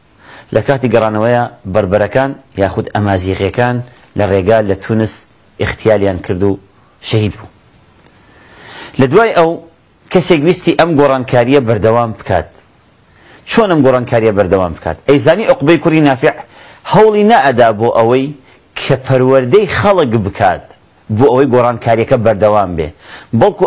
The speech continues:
ئەو خاکی ئەویست، وەی ئەی وای ئەزانی ئەگەر فەتح بکا، هێتر هەر فەتحەکە بۆ خۆی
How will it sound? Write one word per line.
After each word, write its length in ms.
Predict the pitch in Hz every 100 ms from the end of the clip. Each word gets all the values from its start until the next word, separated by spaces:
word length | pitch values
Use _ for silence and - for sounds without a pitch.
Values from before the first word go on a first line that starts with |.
| -
ئەو 120 | 202
خاکی 520 | - - 226 214 165 -
ئەویست، 400 | 120 120 123 - _ _ _
وەی 160 | 123 165 - - -
ئەی 120 | 131
وای 260 | 135 185 170
ئەزانی 420 | 135 135 135 135
ئەگەر 260 | 127 135 -
فەتح 260 | 180 160 151
بکا، 280 | 175 190 180 - - -
هێتر 180 | 120 143
هەر 140 | 147 -
فەتحەکە 340 | 120 113 139 135
بۆ 60 | 113
خۆی 200 | 139